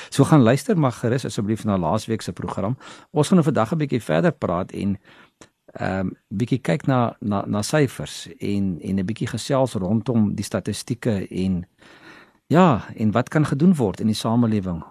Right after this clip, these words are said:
om die goed, eh, te verbeter en om dit om te draai.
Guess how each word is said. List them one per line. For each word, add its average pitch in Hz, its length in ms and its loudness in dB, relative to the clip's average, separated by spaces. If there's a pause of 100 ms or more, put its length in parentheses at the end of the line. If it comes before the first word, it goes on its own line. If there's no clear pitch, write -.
om 95 140 -2
die 104 120 0
goed, - 280 -4 (140)
eh, 101 120 -6
te 98 200 -6
verbeter 104 580 -2
en 98 140 -2
om 95 60 0
dit 92 140 -4
om 123 180 -2
te 127 120 -4
draai. 85 360 -6